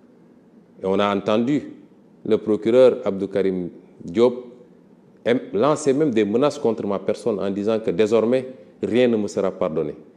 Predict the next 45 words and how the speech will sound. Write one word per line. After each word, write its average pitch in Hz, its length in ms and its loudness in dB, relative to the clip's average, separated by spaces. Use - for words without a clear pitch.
Je 95 120 -6
lui 98 100 -2
dis 117 160 0
qu'on 101 160 0
prend 113 320 -2
acte - 240 -8
de 87 100 -4
vos 87 140 -2
menaces, 90 420 -6
monsieur 85 220 -8
Diop. 73 180 -8
À 90 60 -2
la 92 100 2
fin 127 240 2
de 107 100 2
la 101 120 4
journée, 85 360 -4
on 95 100 -2
saura 101 280 0
qui - 420 -4
pardonnera 87 500 -2
à 78 100 -6
qui, - 200 -12
s'il - 240 -4
plaît 98 180 -4
à 82 80 -2
Dieu. 73 180 -8
Mais 82 160 -2
je 87 100 -4
veux 110 160 2
dire 110 240 2
simplement 101 600 -4
qu'il 101 100 -6
ne 95 80 -2
vous 85 180 -4
incombe 98 480 -4
pas - 160 -8
de 90 140 -6
jouer 98 180 -2
le 90 120 -2
rôle 98 180 0
qu'on 95 160 -6
vous 85 100 -2
fait 85 300 -4
jouer 80 340 -8